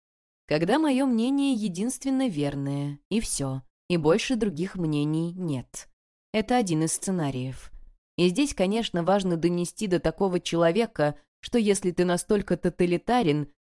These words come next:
если ты не придерживаешься того, что у правды бывает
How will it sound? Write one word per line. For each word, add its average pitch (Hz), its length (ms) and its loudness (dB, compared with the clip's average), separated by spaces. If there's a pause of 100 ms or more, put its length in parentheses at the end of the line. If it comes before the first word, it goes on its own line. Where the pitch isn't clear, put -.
(200)
если 196 320 0
ты 202 140 -2
не 196 140 2
придерживаешься 160 880 0
того, 175 420 0 (160)
что 220 300 2
у - 20 2
правды 170 400 2
бывает 175 480 2